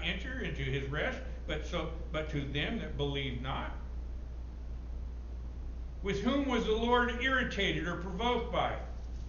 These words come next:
Who was he grieved by for forty years? Was it not those who had sinned by their murmuring and rebelling, whose carcasses had fell in the wilderness?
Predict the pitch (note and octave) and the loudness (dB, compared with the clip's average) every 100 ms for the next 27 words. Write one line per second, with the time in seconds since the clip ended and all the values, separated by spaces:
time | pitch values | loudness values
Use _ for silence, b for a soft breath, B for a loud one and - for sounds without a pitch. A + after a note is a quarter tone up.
0 | - - - B3 C#4 A#3 A#3 F3 B3+ C4+ | -6 -6 -2 2 4 6 6 4 6 8
1 | B3 F3 D#3+ E3 F3 - G#3+ G#3+ G#3 A3+ | 6 4 2 2 -2 0 2 4 4 6
2 | G#3 D3 D#3+ E3+ G3 G3+ - G3+ A#3+ A#3+ | 6 4 2 0 0 0 2 2 4 2
3 | G3 F3+ - G#3+ A#3+ A#3 G3 F3+ E3+ E3+ | 0 -2 -2 0 2 4 4 4 2 2
4 | F#3 G#3+ A3+ B3+ G#3 E3+ E3 D3+ E3+ G3+ | 2 2 2 4 2 2 0 2 2 4
5 | B3+ C4 - - - - - - - - | 2 0 -2 -6 -6 -6 -6 -6 -6 -6
6 | - - - - - - F3+ F#3 G3+ A3+ | -6 -6 -6 -6 -4 -2 -2 2 4 4
7 | B3+ A#3+ A#3 A#3 E3+ D#3+ - G#3 A#3+ A3 | 4 2 0 0 0 -2 -2 0 2 2
8 | F3+ D#3 E3 A3 A#3 A#3 C4 | 2 0 2 2 2 0 0